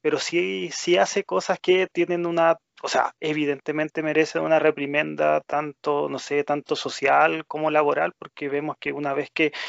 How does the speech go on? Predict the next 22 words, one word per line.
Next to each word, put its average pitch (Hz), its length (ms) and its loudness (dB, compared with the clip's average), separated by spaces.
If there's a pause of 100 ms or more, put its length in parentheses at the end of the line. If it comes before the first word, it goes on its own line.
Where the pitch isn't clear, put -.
(540)
em, 131 440 -2
él 160 160 6
es 160 100 4
rechazado 143 640 2
por 139 180 -2
Erika, 143 460 -2 (160)
por 127 160 -4
el 123 240 -12
que 147 120 0
él 143 60 -2
es 143 120 -2
rechazado, 139 600 0
que 143 120 -4
él 135 100 -4
de 135 120 -6
hecho 143 180 -2
es 143 160 2
abandonado 135 640 0
por 151 140 0
su - 160 -10
pareja, 160 760 4
él 147 680 -4